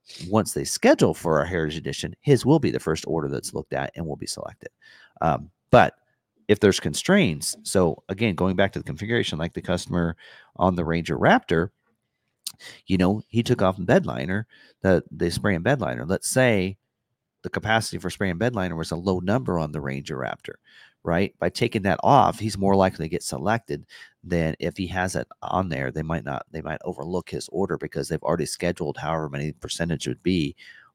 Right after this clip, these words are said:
on the spray and bed liner. So less things you have optional equipment on there, sometimes the better off, uh, 'cause they can compound on each other, right? So, uh, on a Bronco, if you have a high package and a Sasquatch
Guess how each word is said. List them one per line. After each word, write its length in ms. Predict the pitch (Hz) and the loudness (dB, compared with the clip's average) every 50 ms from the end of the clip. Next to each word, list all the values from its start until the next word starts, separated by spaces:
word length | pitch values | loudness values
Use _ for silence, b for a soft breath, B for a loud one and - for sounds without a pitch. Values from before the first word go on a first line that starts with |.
| B | B
on 120 | - 85 80 | -4 -2 -2
the 60 | 73 | -2
spray 200 | - - 76 73 | -4 -6 -6 -6
and 100 | 65 64 | -4 -2
bed 180 | - 85 80 60 | -2 -2 -2 -4
liner. 260 | 50 50 50 50 50 - | -8 -12 -12 -14 -12 -8
So 280 | - - 85 76 - - B B B B B B B _ _ _ _ _ - | -4 0 0 0 0 -2 B B B B B B B _ _ _ _ _ -2
less 580 | 92 101 104 107 127 139 - - - - - - _ _ _ _ _ _ _ | 4 8 10 10 10 10 6 2 -2 -2 -4 -4 _ _ _ _ _ _ _
things 360 | - 101 104 104 107 104 95 95 | 2 4 4 4 2 0 0 0
you 120 | 90 87 | 0 2
have 340 | 92 95 90 87 85 80 - | 4 4 4 6 4 4 2
optional 320 | - 85 87 - - 82 | 0 0 0 0 -2 -4
equipment 300 | - - - - 73 76 | -4 -4 -4 -4 -4 -2
on 160 | 78 76 73 | -2 -2 -2
there, 280 | 71 71 69 69 64 - - - | -2 -2 -2 -2 -4 -6 -8 -10
sometimes 480 | - - 98 92 - 87 80 73 73 - | -8 -8 -8 -4 -4 -4 -4 -4 -4 -8
the 100 | - - | -6 0
better 320 | - 73 73 82 85 - - | 2 2 4 6 4 4 4
off, 420 | - 65 71 76 95 123 - - - B B B B B B B B | 4 4 6 6 6 6 4 0 -12 B B B B B B B B
uh, 200 | - 78 85 85 | -6 -4 -4 -4
'cause 160 | 90 - 92 82 | -4 -4 -4 -2
they 120 | 87 82 | -2 -4
can 140 | - - 90 | -4 -6 -10
compound 560 | - - 85 78 78 - 78 78 73 73 - | -6 -4 -4 -4 -4 -4 -4 -4 -4 -6 -6
on 100 | - 53 | -10 -12
each 180 | 52 58 - - | -10 -10 -10 -8
other, 200 | - - 50 50 - | -8 -8 -10 -10 -8
right? 280 | 55 65 67 69 67 - - | -6 -4 -4 -4 -6 -8 -10
So, 380 | - - 64 60 62 60 - _ B B B B B B _ | -8 -6 -4 -4 -4 -4 -6 _ B B B B B B _
uh, 320 | - - 65 - - - - | -14 -14 -12 -12 -12 -12 -8
on 140 | - 73 78 | -6 -4 -2
a 40 | 78 | 2
Bronco, 380 | - 87 80 73 76 - 64 | 4 6 6 6 4 0 -6
if 100 | - - | -6 -4
you 60 | 80 | -4
have 60 | 76 80 | -2 -2
a 100 | 78 - | 0 4
high 160 | - 110 110 | 6 6 6
package 460 | - - 92 85 82 - 82 - - _ _ | 6 4 2 2 2 0 -4 -6 -8 _ _
and 180 | - 131 147 139 | 2 4 6 6
a 40 | 120 | 4
Sasquatch 600 | 98 - 73 65 - - - - 69 73 - | 4 2 0 0 0 -2 0 0 0 0 0